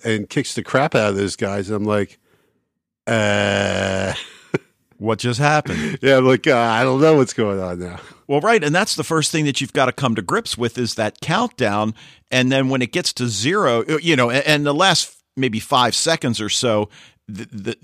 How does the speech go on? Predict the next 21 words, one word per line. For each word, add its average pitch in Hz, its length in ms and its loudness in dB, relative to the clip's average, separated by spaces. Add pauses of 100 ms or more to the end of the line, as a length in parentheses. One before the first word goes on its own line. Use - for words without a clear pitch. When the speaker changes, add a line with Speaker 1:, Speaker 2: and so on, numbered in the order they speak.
(100)
Speaker 2:
each 143 220 -2
individual 123 520 -2
is 101 80 -4
screaming 147 680 0
in 104 140 0
pain 156 420 0
as 107 160 -4
if 117 100 -6
they're 101 140 -4
having 104 280 -2
an 92 80 -4
aneurysm 98 800 -2
or 80 60 -12
Speaker 1:
Right, 110 340 -2
Speaker 2:
something. 95 120 -4
Speaker 1:
right. 101 160 -6
It, 151 160 2
well, 160 140 4
and 143 180 4
the, 131 80 4
the, 127 220 -2